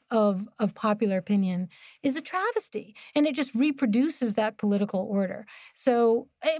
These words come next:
political consultants are involved in that same thing. And when, yeah, I'm gonna stop there. But just to say, I think that's actually, I do think that's an important adjustment to how we think politically. And where it mean, what it means is that many of our measures, and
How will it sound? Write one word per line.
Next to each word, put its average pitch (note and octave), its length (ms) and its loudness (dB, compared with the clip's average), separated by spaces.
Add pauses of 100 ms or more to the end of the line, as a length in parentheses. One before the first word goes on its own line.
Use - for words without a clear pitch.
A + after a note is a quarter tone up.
political F#4+ 380 -2
consultants E4+ 420 -8
are D4 60 -6
involved C4+ 260 0
in C#4 60 2
that C4+ 180 -2
same B3 240 2
thing. B3 420 0
And C4+ 360 2
when, C#4+ 460 2 (1080)
yeah, G3 140 -4
I'm G#3 100 2
gonna G#3+ 140 0
stop G#3+ 320 -2
there. G3+ 220 -2 (200)
But C4 120 0
just B3+ 140 -8
to C4+ 60 -4
say, C4 200 0
I B3 80 2
think C#4+ 200 0
that's E4+ 200 0
actually, C4 440 -2
I A#3+ 100 2
do C#4 200 2
think C#4 160 2
that's G#3+ 220 0
an G#3 60 4
important G3+ 320 0
adjustment F#3+ 420 -4
to E3+ 60 -6
how F#3 180 -2
we F#3 100 -2
think F#3 360 -6 (380)
politically. G#3+ 440 2
And A#3 240 0
where B3 420 2
it C4 140 0
mean, C#4+ 200 4
what C4 120 4
it B3+ 80 0
means C#4+ 320 6
is A#3 100 2
that G#3+ 180 0
many C4+ 280 2
of A#3 100 0
our G#3 160 2
measures, F#3+ 540 0
and G3 140 -4